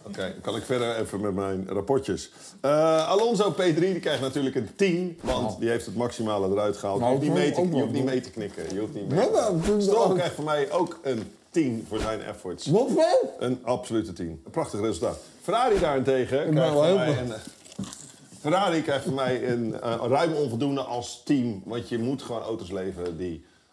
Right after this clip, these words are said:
Speaker 1: uiteraard, ehm, mechanisch in orde zijn op dit niveau.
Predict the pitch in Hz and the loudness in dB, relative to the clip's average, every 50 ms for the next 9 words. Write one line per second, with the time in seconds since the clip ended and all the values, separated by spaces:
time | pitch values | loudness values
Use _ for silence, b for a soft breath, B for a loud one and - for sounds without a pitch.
0 | b b - 78 73 78 87 82 78 78 - - - - - 85 80 76 73 71 | b b -20 -18 -12 -10 -10 -10 -10 -12 -14 -18 -20 -14 -10 -8 -6 -6 -6 -6
1 | 71 71 71 71 71 69 73 _ _ - 87 87 - 92 92 92 92 87 - 104 | -8 -10 -12 -12 -14 -16 -20 _ _ -10 -10 -8 -6 -6 -6 -6 -6 -6 -6 -6
2 | 98 95 92 85 82 90 85 87 85 - - 107 - 98 92 - 95 87 87 87 | -4 -4 -4 -4 -6 -6 -6 -6 -8 -6 -8 -8 -6 -8 -10 -8 -6 -4 -4 -6